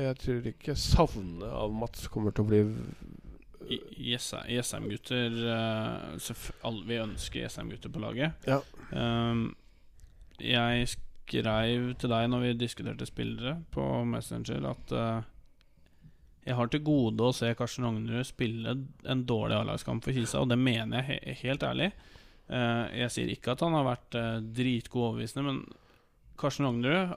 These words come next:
Speaker 2: når han har kommet inn eller startet en kamp, han har vært solid. Han har ikke gjort tabber.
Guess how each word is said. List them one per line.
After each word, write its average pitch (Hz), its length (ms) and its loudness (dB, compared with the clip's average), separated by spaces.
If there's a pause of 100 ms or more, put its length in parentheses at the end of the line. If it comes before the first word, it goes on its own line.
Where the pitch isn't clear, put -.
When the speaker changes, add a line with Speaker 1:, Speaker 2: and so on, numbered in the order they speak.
(120)
Speaker 2:
når 131 100 4
han 120 120 6
har 123 100 4
kommet 117 340 4
inn 185 120 2
eller 127 160 2
startet 117 260 -2
en 113 40 0
kamp, 156 360 2
han 123 100 -2
har 113 160 2
vært - 80 -12
solid. - 480 0 (400)
Han 123 140 -2
har - 80 -16
ikke 135 260 -4
gjort 135 140 0
tabber. 135 420 4